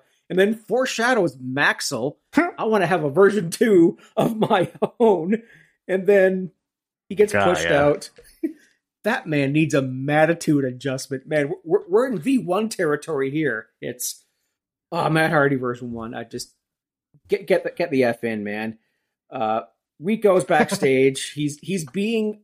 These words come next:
Speaker 1: a bridezilla, despite the fact he is planning the wedding. Uh,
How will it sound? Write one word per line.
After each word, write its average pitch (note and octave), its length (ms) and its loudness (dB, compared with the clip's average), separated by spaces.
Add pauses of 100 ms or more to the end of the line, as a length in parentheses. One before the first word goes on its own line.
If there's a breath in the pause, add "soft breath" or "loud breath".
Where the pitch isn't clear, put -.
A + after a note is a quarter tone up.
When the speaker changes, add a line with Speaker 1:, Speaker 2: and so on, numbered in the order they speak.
Speaker 1:
a D3+ 100 -4
bridezilla, B2+ 1040 -4 (1160)
despite D3 400 -2
the D3 80 -4
fact C3+ 360 -2
he C3+ 200 -8
is A#2+ 320 -4
planning C3 800 -4
the G#2 220 -6
wedding. G2 600 -6 (500 soft breath)
Uh, A#2 180 -4